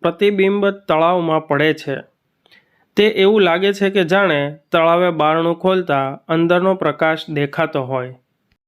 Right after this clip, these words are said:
તો આ ભાવ દર્શાવતી પંક્તિઓમાં પહેલો શબ્દ છે તળાવથી અને છેલ્લો શબ્દ છે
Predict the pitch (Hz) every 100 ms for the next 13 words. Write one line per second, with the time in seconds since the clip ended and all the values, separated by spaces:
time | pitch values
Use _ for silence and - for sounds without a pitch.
0 | _ _ _ _ - 170 160 - 180 190
1 | 160 160 160 151 151 - 151 156 156 160
2 | 170 175 165 143 139 135 151 156 160 160
3 | 151 151 147 165 135 131 - 156 160 170
4 | 165 143 131 139 - _ 147 143 147 143
5 | - 147 160 165 151 143 143 135 143 156